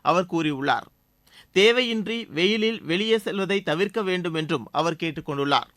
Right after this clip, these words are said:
மாநிலத்தில் இரண்டாயிரத்துக்கும் மேற்பட்ட ஆரம்ப சுகாதார நிலையங்கள், நலவாழ்வு மையங்கள், சமூக நல மையங்கள், மகப்பேறு மருத்துவமனைகள், தொற்றுநோய் மருத்துவமனைகளில் வெப்பம் தொடர்பான நோய்கள் குறித்து சிகிச்சை அளிப்பதற்கு தேவையான வசதிகள் ஏற்படுத்தப்பட்டுள்ளதாகவும் அவர் தெரிவித்தார்.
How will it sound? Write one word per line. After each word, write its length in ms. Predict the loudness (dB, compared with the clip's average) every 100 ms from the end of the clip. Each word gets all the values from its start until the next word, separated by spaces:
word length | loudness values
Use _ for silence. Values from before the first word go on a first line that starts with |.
| _ _ _ _ -18 2
மாநிலத்தில் 720 | 6 6 4 0 -2 0 0
இரண்டாயிரத்துக்கும் 640 | 4 4 4 2 -6 -4 -2
மேற்பட்ட 420 | -2 -4 -2 2
ஆரம்ப 440 | 4 4 2 -4
சுகாதார 520 | -6 2 2 4 2
நிலையங்கள், 580 | 2 -2 -2 0 -2 -2
நலவாழ்வு 600 | -2 0 4 4 4 0
மையங்கள், 500 | -2 0 0 0 -2 _ _ _
சமூக 480 | 0 2 2 -2
நல 240 | 0 2 2
மையங்கள், 540 | 2 2 2 2 0
மகப்பேறு 680 | -2 0 0 0 4 4 4
மருத்துவமனைகள், 920 | 2 0 2 0 0 -2 0 0 -2 -8 -18 0
தொற்றுநோய் 500 | 0 2 0 2 2
மருத்துவமனைகளில் 920 | 2 2 2 0 0 -2 2 2 0 -12 -4
வெப்பம் 340 | -4 -2 -4
தொடர்பான 440 | 0 0 4 4 4
நோய்கள் 360 | 2 2 0
குறித்து 360 | -2 -2 -2 -4
சிகிச்சை 400 | -4 -4 -2 0
அளிப்பதற்கு 560 | 0 0 -4 -6 -6 -4
தேவையான 460 | -2 0 0 0
வசதிகள் 500 | -2 -2 -2 0 0
ஏற்படுத்தப்பட்டுள்ளதாகவும் 1200 | 0 0 0 -4 -4 -10 -6 -4 2 2 2 -6 -2
அவர் 260 | -4 -2
தெரிவித்தார். 500 | -4 -4 2 2 2